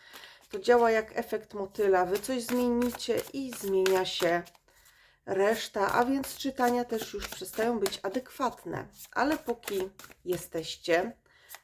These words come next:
ze mną, to sprawdzimy, byczki.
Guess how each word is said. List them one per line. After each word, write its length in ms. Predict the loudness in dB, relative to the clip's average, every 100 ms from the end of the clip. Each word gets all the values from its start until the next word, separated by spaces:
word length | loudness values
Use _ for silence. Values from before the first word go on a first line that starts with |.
| _
ze 260 | -2 4 4
mną, 420 | 4 2 2 0 -6 -12 -8
to 120 | -4 -4
sprawdzimy, 840 | -2 -2 0 -2 -2 -2 -4 -10 _ _ -20
byczki. 600 | -2 -2 -2 -14 -20 -20